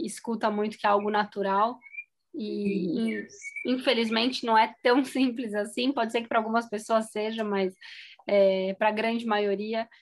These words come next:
Speaker 1: eu percebo que não é. E pelos números que a Thalita falou em outro podcast, né, que ela comenta sobre a amamentação, ela fala o quanto realmente é difícil.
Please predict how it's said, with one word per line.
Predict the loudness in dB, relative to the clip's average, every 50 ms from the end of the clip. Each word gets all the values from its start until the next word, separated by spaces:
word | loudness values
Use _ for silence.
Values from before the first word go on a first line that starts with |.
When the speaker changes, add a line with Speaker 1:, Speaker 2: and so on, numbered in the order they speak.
| _ _ _ -14
Speaker 1:
eu | -8
percebo | -6 -4 -4 -4 -6 -6 -4 -4 -4 -6
que | -6 -4
não | 0 0 2 2
é. | 2 2 2 2
E | 0
pelos | -2 -4 -2 -2 -2 -2
números | 0 0 0 0 0 -2 -2 -6 -8 -12
que | -6 -4
a | -4 -2
Thalita | -2 -2 -2 -2 -4 -4 -4 -6
falou | -4 -2 -2 -2 0 0 0 -2 -2 -2
em | -2 -4 -4 -4 -4
outro | -4 -4 -6 -8 _
podcast, | -6 -6 -6 -6 -8 -6 -4 -2 -2 -2 -4 -6 -12 -8 -6
né, | -6 -4 -4
que | -4 -4
ela | -6 -6
comenta | -6 -6 -6 -4 -2 -2 -2 -2 -4 -8
sobre | -8 -10 -10 -8 -8
a | -6
amamentação, | -6 -6 -6 -6 -6 -8 -6 -6 -4 -2 -2
ela | -2 -2 -4
fala | -4 -2 -2 -2 -2 -2 -6 -10 -16 -20 -20 _ _ _ _
o | -16 -10
quanto | -4 -2 0 0 0 -2 -2 -4
realmente | -4 -2 -2 -2 -2 -2 -2 -2 -4 -4 -6 -6 -6 -6 -8 -8 -10 -18 _ _ _ _ -6
é | -2 -2 0
difícil. | 0 -2 -4 -6 -8 -8 -6 -4 -4 -6 -6 -8 -8 -8 -10